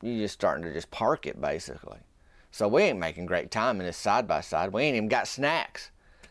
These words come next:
I mean, I wasn't prepared to do that. I was there to eat and hang out with Cricket's family, and then we was gonna go into town,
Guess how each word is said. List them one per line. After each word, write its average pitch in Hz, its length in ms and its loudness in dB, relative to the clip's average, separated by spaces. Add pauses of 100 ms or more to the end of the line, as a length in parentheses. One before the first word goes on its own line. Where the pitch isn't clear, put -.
I 139 60 2
mean, 175 120 6
I - 20 8
wasn't 214 240 6
prepared 185 420 4
to 156 60 2
do 185 220 8
that. 160 260 6
I 151 120 6
was 175 180 2
there 175 200 10
to 165 240 6
eat 208 260 4 (180)
and 139 120 0
hang 185 220 4
out 175 140 6
with 160 80 0
Cricket's 165 280 2
family, 185 400 6
and 156 100 4
then 160 160 4
we 175 140 8
was 180 100 4
gonna 165 180 4
go 165 200 10
into 180 140 0
town, 196 480 4